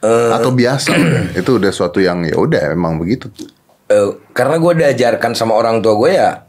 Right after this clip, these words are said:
Speaker 1: seperti itu, dan artinya ya nggak perlu kita sedih. Yang penting lu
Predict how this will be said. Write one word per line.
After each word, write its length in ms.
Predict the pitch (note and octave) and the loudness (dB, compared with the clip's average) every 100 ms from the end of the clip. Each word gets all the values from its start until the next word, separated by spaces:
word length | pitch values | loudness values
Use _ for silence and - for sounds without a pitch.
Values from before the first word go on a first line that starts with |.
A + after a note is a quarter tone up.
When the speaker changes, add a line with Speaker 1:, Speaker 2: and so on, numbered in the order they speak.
| _ | _
Speaker 1:
seperti 540 | - - - F#2+ C3 | -14 -6 -4 0 0
itu, 160 | E3 C3+ | 0 0
dan 160 | C3+ | 2
artinya 360 | - A2 A2 C3+ | 0 0 0 2
ya 300 | D#3 F2 - _ | 0 0 -6 _
nggak 220 | _ F2 E2+ | _ -6 -2
perlu 240 | F#2+ D3 | 0 0
kita 480 | A#2 G2+ G2 - - _ | -2 -2 -2 -4 -12 _
sedih. 560 | - A2+ A#2 A2 F#2+ | -6 -4 0 0 -2
Yang 140 | - F#2+ | -4 -2
penting 220 | G2 C3+ | -2 0
lu 120 | D3 | 2